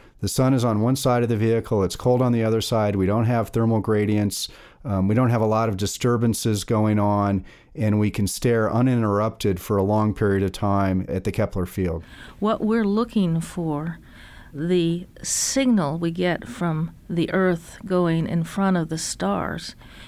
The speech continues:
Speaker 2: is one part in ten to the eighth. That's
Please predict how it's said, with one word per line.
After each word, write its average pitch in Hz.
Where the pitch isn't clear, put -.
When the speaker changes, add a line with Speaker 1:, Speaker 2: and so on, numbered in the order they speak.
Speaker 2:
is 175
one 196
part 202
in 180
ten 196
to 190
the 180
eighth. 147
That's 165